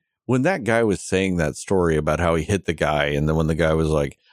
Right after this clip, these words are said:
"I'm still not gonna tell you," and he's like, "I was running back to hit him again," and he's like, "Oh, it's Richard Ramirez." And he's, like, telling that story. He really came across to me as, like, the type of cop that would sit there and is like, "Yeah, I remember back in the days when you could beat confessions out of suspects."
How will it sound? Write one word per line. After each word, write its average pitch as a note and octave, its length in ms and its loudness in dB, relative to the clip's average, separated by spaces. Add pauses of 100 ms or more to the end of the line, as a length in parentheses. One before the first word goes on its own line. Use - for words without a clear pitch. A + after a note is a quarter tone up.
(140)
"I'm C#3 140 0
still D#3+ 200 -2
not C3+ 140 2
gonna A2 180 -2
tell A#2 160 0
you," G2+ 80 0
and F#2 80 -2
he's E2 100 -2
like, E2 140 -2
"I E2+ 60 2
was F2 120 0
running G2+ 220 2
back A2+ 200 0
to E2+ 100 -2
hit G2 180 0
him B2+ 80 0
again," B2+ 340 0
and F#2 80 0
he's G#2 220 0
like, A2 220 0
"Oh, C4 180 2
it's A#3+ 180 -2
Richard D#4 320 -4
Ramirez." A3+ 480 2 (520)
And C3 80 2
he's, C#3 120 2
like, A2+ 120 0
telling C3+ 240 2
that A2+ 180 0
story. A2 500 0 (460)
He G3 80 4
really G3+ 280 2
came F3 200 0
across A2+ 380 -2
to A2 100 -4
me G2+ 120 2
as, G2 120 -2
like, G2 200 -2
the G2 80 -2
type G#2 240 -2
of E2+ 80 -8
cop F#2+ 300 -2
that F2+ 120 -2
would F2 160 -2
sit F2+ 140 -4
there F#2 100 0
and F2 40 -2
is E2+ 40 -2
like, D#2+ 220 -2
"Yeah, A2 180 2 (680)
I A#2 40 -2
remember C#3 180 0
back G2 220 0
in F#2+ 60 -8
the F#2 80 0
days G#2 340 0
when G#2 100 0
you F#2+ 100 0
could F2 260 -6
beat A2+ 200 0
confessions G2+ 560 0
out F#2+ 100 2
of G2 80 -2
suspects." - 680 -2